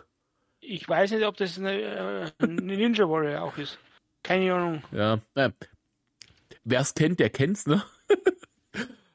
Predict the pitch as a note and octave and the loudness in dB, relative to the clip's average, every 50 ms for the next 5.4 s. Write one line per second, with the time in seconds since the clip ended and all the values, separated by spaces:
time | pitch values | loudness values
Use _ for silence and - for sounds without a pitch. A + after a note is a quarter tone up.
0 | _ - B2 A#2 A2 G#2+ G#2+ G#2+ G#2+ G#2+ - _ _ _ _ _ _ _ _ _ | _ 0 2 2 2 2 0 -2 -4 -6 -10 _ _ _ _ _ _ _ _ _
1 | _ _ - A2 G#2+ A2 A2+ G#2+ F#2 A2+ A2+ A2 - - - A2+ G#2 - - A2+ | _ _ 0 2 2 4 4 4 4 4 4 2 2 0 -2 -4 -4 -2 -2 0
2 | G#2+ G#2+ G#2+ G#2+ G#2 - - - - - - - D#2+ F#2+ F#2+ F#2+ G2+ G#2 G#2 G2 | 2 4 4 4 2 0 -6 -10 -12 -10 -6 -2 0 0 2 2 2 0 0 -2
3 | - - _ - A2+ G#2+ A2+ G#2+ G#2+ G#2 G2+ G2 - _ _ _ _ _ _ _ | -6 -8 _ -2 2 4 4 4 4 4 2 -2 -6 _ _ _ _ _ _ _
4 | _ - A2 G#2 - A#2+ G#2+ A2 - - A#2 A2+ - - D#3+ D3 - - F2 F2 | _ -4 -2 0 2 0 0 0 0 0 -2 0 0 0 -2 -2 -2 0 0 2
5 | G#2 A2 - F2 A#2 B2+ C3+ C#3+ | 2 2 4 4 4 4 4 4